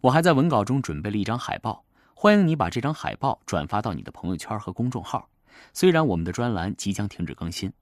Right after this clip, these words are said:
但是每一篇文章、每一个概念都值得你若干年之后再重新阅读和思考。最后，如果你愿意继续同行，希望第二季的专栏还能看到你的身影。真诚感谢各位贵人。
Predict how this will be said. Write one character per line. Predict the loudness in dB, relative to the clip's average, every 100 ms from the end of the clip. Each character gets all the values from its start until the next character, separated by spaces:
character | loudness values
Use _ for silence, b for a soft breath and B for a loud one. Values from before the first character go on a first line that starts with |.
| _ _
但 | 0
是 | 2
每 | 0 -4
一 | -2 -2
篇 | -2 -4
文 | -4 -6
章、 | -8 -8
每 | -8 -8
一 | -8
个 | -8
概 | -6 -6
念 | -10 -20 b b
都 | 2 2 2
值 | -2
得 | -4
你 | -4
若 | -4 -2 -2
干 | -2
年 | -4 -4
之 | -8
后 | -10 -12
再 | -6 -8 -6
重 | -12 -8 -6
新 | -6 -6
阅 | -6
读 | -10 -14
和 | -10
思 | -10
考。 | -10 -18 _ _ _ _ _ _ _ _ _ _ _ _ _
最 | 0 0
后， | 2 -2 -6 _ _ _ _
如 | 4 6
果 |
你 | 6 6
愿 | 4 2
意 |
继 | 0 -4
续 | -4
同 | -4 -2
行， | -2 -4 -8 _
希 | -6 0
望 | 2 2
第 | 2
二 | 2
季 | 2 -4
的 |
专 | -4 -4
栏 | -4 -4
还 | -4 -2 0
能 | -2
看 | -4 -4
到 | -4
你 | -8
的 | -8
身 | -6 -6
影。 | -8 -16 _ _ _ _ _ _
真 | 4 6
诚 | 4 0
感 | -8 -8
谢 | -8 -10
各 | -10
位 | -12
贵 | -10 -10
人。 | -12